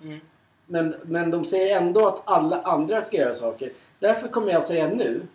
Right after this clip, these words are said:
Speaker 2: kommer jag uppmana alla som håller på så här, det som är dåligt, det är socker är dåligt, springa måste man, träna måste man, det måste man. Drick fyra öl.
Speaker 1: Mm.
Speaker 2: Det är min uppmaning. Drick fyra öl och visa det framför kameran. Visa
Speaker 1: Mm.
Speaker 2: att ni är normala. Det är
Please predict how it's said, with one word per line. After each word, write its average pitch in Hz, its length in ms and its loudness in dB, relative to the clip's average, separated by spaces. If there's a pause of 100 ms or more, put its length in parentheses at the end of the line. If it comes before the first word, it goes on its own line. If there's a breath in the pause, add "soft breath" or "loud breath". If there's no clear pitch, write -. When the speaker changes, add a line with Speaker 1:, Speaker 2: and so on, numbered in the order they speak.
(200)
Speaker 2:
kommer 175 200 -2
jag 170 100 0
uppmana 185 380 0 (120)
alla 202 380 2
som 208 140 -6
håller 170 200 -2
på 220 240 0
så - 120 -2
här, 127 160 0
det 165 120 -2
som 165 160 -4
är 147 40 -2
dåligt, 151 300 0 (120)
det 156 160 -6
är 143 60 -4
socker 185 380 -4
är 165 40 -4
dåligt, 131 320 -2
springa 165 460 -6
måste 151 280 -4
man, 135 220 -4
träna 165 300 2
måste 156 240 -6
man, 123 160 -8
det 170 140 -4
måste 135 200 -8
man. 123 100 -12 (1600 soft breath)
Drick 233 340 -2
fyra 233 280 0 (160)
öl. - 160 0 (420)
Speaker 1:
Mm. 160 200 -14 (140)
Speaker 2:
Det 247 120 -4
är 240 40 2
min 214 160 4
uppmaning. 208 520 2
Drick 269 240 -2
fyra 220 300 4
öl - 240 4 (200)
och 202 140 -4
visa 226 320 -4
det 180 120 4
framför 180 380 2
kameran. 175 640 -2
Visa 214 240 -6
Speaker 1:
Mm. 254 80 0
Speaker 2:
att 247 60 -6
ni 240 60 0
är 226 40 -2
normala. 208 560 2
Det 185 60 -2
är 175 100 -6